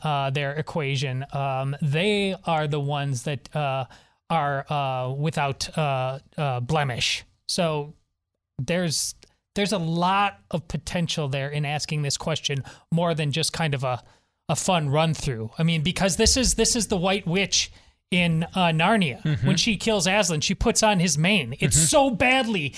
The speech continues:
Speaker 2: Yeah.
Speaker 1: even if they don't understand it, want to be him.
Speaker 2: I think your answer is really good too. In fact, I think your answers can complement one another.
Speaker 1: Sure.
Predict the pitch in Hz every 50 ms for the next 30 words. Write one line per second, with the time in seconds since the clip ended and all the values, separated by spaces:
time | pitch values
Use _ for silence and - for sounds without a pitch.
0 | - - 143 143 147 - 262 269 - - 254 240 185 233 226 220 220 208 196 185
1 | - - 208 202 202 175 156 - 160 160 170 185 185 185 185 - - 185 147 170
2 | 156 139 165 151 127 - 233 151 - _ - - - - - _ _ _ 139 160
3 | - 202 151 120 139 135 131 127 123 - 135 117 117 117 110 110 104 107 101 101
4 | - - 113 95 78 - - - _ _ _ _ _ _ _ - 131 - 170 170
5 | 135 156 170 180 - 262 247 190 - 175 151 - - 151 147 139 - - 139 127
6 | - - - 135 117 - - - 175 175 170 - 120 107 101 - - 107 98 92
7 | 90 - - - - - - 180 233